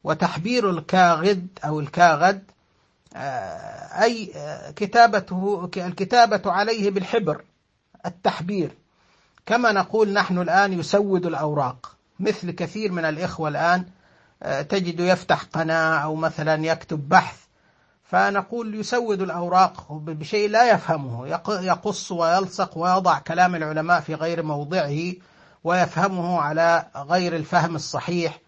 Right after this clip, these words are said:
يعني أذكر أحد الإخوة كان، آه، في حوار معي بالأمس، فيأتي بكلام شيخ الإسلام ابن تيمية مثلًا يرد على، آه، من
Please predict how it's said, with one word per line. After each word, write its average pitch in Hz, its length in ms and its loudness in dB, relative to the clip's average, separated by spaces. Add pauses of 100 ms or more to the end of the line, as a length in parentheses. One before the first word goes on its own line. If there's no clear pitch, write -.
(520)
يعني 156 440 2
أذكر 170 400 2
أحد 175 280 2
الإخوة 180 500 2
كان، 160 440 -2
آه، 120 400 -8
في 170 200 -6
حوار 175 360 6
معي 165 300 0
بالأمس، 175 540 -4 (420)
فيأتي 196 460 4
بكلام 185 440 0
شيخ 185 260 -6
الإسلام 180 400 -4
ابن 156 200 -8
تيمية 175 420 -4
مثلًا 180 420 -2
يرد 180 380 0
على، 185 420 2 (520)
آه، 156 460 0
من 208 400 2